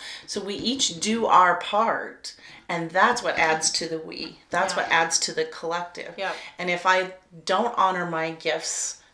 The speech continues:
Speaker 1: and my power, then I'm not only letting myself down, I would be letting people down in
Speaker 2: Yes.
Speaker 1: the, in the collective. So it's, like you said, both and.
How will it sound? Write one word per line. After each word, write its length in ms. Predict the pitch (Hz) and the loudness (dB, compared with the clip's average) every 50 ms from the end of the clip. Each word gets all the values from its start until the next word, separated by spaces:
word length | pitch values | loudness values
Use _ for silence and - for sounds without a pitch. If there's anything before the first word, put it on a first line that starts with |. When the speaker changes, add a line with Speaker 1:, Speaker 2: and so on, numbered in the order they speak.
| _ - | _ -10
Speaker 1:
and 260 | 175 170 165 165 165 | -8 -6 -6 -6 -6
my 240 | 160 160 160 160 160 | -6 -4 -4 -4 -4
power, 720 | 156 - - 156 151 156 156 156 156 156 160 160 160 - _ _ _ _ _ _ - - - - _ _ | -6 -6 -6 -4 -2 -2 -2 -4 -4 -6 -6 -8 -10 -12 _ _ _ _ _ _ -20 -20 -20 -20 _ _
then 160 | - 170 170 | -8 -6 -4
I'm 440 | 165 165 170 165 165 165 165 165 165 _ _ _ _ _ _ _ _ - | -2 -2 -2 -2 -4 -6 -8 -12 -14 _ _ _ _ _ _ _ _ -10
not 300 | 180 180 185 208 - - | -4 0 2 2 4 4
only 240 | 214 220 226 202 | 2 2 2 2
letting 320 | 165 165 165 175 170 160 151 | 4 4 4 4 4 0 -4
myself 580 | 151 156 156 - - - 165 190 208 - - | -6 -10 -10 -10 -6 -4 -4 -4 -4 -4 -8
down, 340 | - 151 143 143 160 175 175 - _ _ - 180 | -12 -12 -10 -10 -10 -12 -14 -18 _ _ -8 -8
I 80 | 185 | -8
would 300 | 190 190 226 311 370 269 | -6 -6 -6 -6 -6 -6
be 340 | - 156 151 151 156 156 - - - | -8 -10 -10 -10 -12 -14 -16 -14 -6
letting 460 | 175 170 160 156 160 160 160 160 160 165 _ - | -2 0 0 0 0 -2 -8 -10 -12 -16 _ -20
people 340 | - 127 117 - 156 165 | -20 -18 -14 -8 -8 -6
down 360 | 160 175 160 151 156 156 156 160 | -4 -2 -2 -2 -2 -2 -4 -4
in 100 | - 220 | -4 -2
Speaker 2:
Yes. 260 | 220 214 196 190 170 | 0 0 0 0 0
Speaker 1:
the, 260 | 165 165 160 160 160 - - - - - - - | 0 0 0 -2 -4 -8 -12 -18 -18 -16 -12 -8
in 100 | 175 175 | -6 -6
the 80 | - | -6
collective. 760 | - - - - 165 165 156 156 160 - - - - - - - | -6 -6 -4 -4 -2 -2 -2 -4 -6 -10 -12 -10 -10 -10 -12 -12
So 220 | - - - 175 | -8 -4 -2 0
it's, 300 | 180 180 180 - - - - | 0 -2 -4 -6 -12 -12 -10
like 280 | - 175 165 160 160 - | -4 -2 -2 -2 -2 -2
you 60 | 175 | -2
said, 320 | - - 233 180 - - | 2 4 4 4 4 2
both 220 | - 147 143 147 - | 0 0 0 0 0
and. 400 | 208 240 220 151 - - - | -4 -4 -4 -6 -6 -8 -12